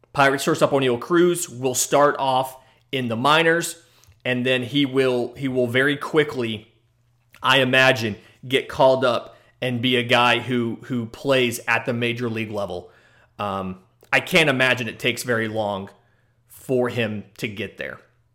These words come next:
Uh, Tigers outfielder Riley Greene did not make the opening day roster. He would have, but for injury. I believe he fouled a ball off his foot.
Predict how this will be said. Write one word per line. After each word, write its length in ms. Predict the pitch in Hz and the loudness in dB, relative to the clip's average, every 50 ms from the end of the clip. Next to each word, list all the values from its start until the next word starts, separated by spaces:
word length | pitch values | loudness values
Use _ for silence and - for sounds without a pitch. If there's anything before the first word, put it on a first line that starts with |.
| _ _ _ _ _ _ _ _ _ - - | _ _ _ _ _ _ _ _ _ -12 -4
Uh, 180 | 151 131 127 117 | -2 0 0 0
Tigers 420 | - - 156 160 165 170 160 156 | 0 2 4 4 4 4 4 4
outfielder 420 | 165 156 139 - 151 139 135 131 127 | 4 4 4 4 2 2 2 2 2
Riley 320 | 117 123 123 127 123 120 | 2 2 2 2 2 0
Greene 340 | 113 113 113 101 92 87 - - | -2 -4 -6 -6 -8 -10 -10 -8
did 140 | - 123 120 | -8 -4 -2
not 220 | 131 127 131 123 | 0 0 0 0
make 200 | 135 135 127 127 | 0 0 0 0
the 100 | 131 127 | 0 0
opening 220 | 123 117 123 120 117 | 0 0 0 0 0
day 120 | 117 117 | 0 0
roster. 440 | 110 120 127 135 139 139 - 165 151 | 2 2 2 2 2 0 -2 -6 -8
He 220 | 147 - 180 170 | -6 -6 -6 -6
would 340 | 156 147 139 160 185 196 196 | -4 0 4 6 6 6 6
have, 440 | - 143 127 120 113 113 110 113 113 | 4 2 2 2 2 0 -2 -2 -2
but 180 | 131 - - | 0 0 0
for 220 | - - 139 127 - | -2 -4 -6 -6 -6
injury. 360 | 127 117 120 110 101 95 90 | -6 -6 -8 -8 -8 -6 -6
I 60 | 92 | -6
believe 180 | 98 113 120 117 | -4 -4 -4 -4
he 80 | 113 | -6
fouled 280 | 110 - 135 131 131 127 | -4 -2 0 2 2 2
a 40 | 113 | 0
ball 220 | 113 117 120 127 | -2 -2 0 0
off 100 | 117 110 | 0 -2
his 120 | - - - | -4 -8 -4
foot. 360 | - 170 190 196 - - | 0 2 2 2 0 -4